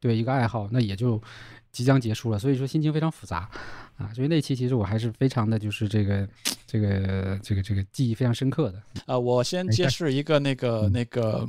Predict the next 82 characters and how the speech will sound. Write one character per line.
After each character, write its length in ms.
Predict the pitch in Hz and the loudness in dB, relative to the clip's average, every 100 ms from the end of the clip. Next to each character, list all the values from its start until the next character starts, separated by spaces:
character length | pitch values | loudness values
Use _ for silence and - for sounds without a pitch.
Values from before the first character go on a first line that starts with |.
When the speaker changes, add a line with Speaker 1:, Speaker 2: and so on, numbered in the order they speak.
| 120 | -8
Speaker 2:
无 100 | 120 | -2
人 160 | 151 165 | 0 0
知 220 | - 180 | 0 0
晓 240 | 175 117 - | 0 -2 -2
的， 180 | 143 156 - | -4 -4 -4
只 140 | 131 | 2
有 120 | 147 - - | 4 2 -2
极 200 | 127 180 | 0 2
少 240 | - - | 2 2
数 140 | 117 | 2
人 100 | 113 | 0
知 160 | 113 123 | 0 0
道 140 | 107 | 0
的 80 | 107 | 0
秘 220 | 117 135 | 2 2
密 100 | 104 | 2
啊， 260 | 87 107 98 - - _ | -2 -2 -2 -8 -20 _
特 140 | - 151 | -4 0
别 100 | 123 | 0
适 200 | - 117 | 0 -2
合 160 | 110 | 0
在 120 | 117 | 0
今 200 | 113 127 | 0 2
天 120 | 131 127 | 2 2
节 160 | - | 0
目 140 | 107 107 | -2 -2
里 80 | |
边 180 | - 139 - | 2 2 2
揭 160 | - 123 | 0 0
示 200 | - 113 | 0 -2
一 60 | - | -2
下。 180 | - - | -4 -4
Speaker 1:
<laughs> 60 | - - _ - | -12 -20 _ -4
Speaker 2:
就 80 | 160 | 0
是 180 | 160 | 2
一 60 | 147 | 2
个 80 | 156 | 2
什 160 | - | 2
么 80 | 123 | 0
秘 160 | 170 156 | 2 2
密 120 | 120 | 2
呢？ 140 | 98 98 | 0 -4
其 120 | 135 | 0
实 120 | 151 | 2
我 120 | 151 | 2
们 120 | 98 120 | 2 2
那 120 | 156 | 2
会 160 | 85 | 2
儿 240 | 123 - 101 | -2 -2 -4
做 140 | - | 0
黑 160 | 135 160 | 2 2
莓 200 | 147 110 | 2 2
的 100 | 147 | 0
时 120 | 143 | 2
候， 40 | 110 | 0
Speaker 1:
哇。 40 | |
Speaker 2:
做 120 | - | 2
黑 120 | 131 135 | 2 2
莓 60 | |
时 120 | 143 | 0
光 180 | 120 143 | 0 2
的 80 | 147 | 2
时 120 | 123 | 0
候， 120 | - - - - - | -6 -8 -14 -18 -10
是， 180 | - - | -8 -2
也 160 | 117 | 0
是 100 | 123 | 2
在 120 | 185 170 | 4 2
富 160 | 151 | 4
顿， 180 | 156 143 - | 2 2 0
只 100 | 113 | -2
不 40 | |
过 80 | 117 | 2
在 160 | 139 113 | 4 4
楼 120 | 107 | 2
下 220 | - 156 | 0 2
的 80 | 113 | 4
一 20 | |
个 80 | 107 | 4
房 180 | 110 104 | 0 -6
间。 120 | |
Speaker 1:
嗯。 40 | - | -6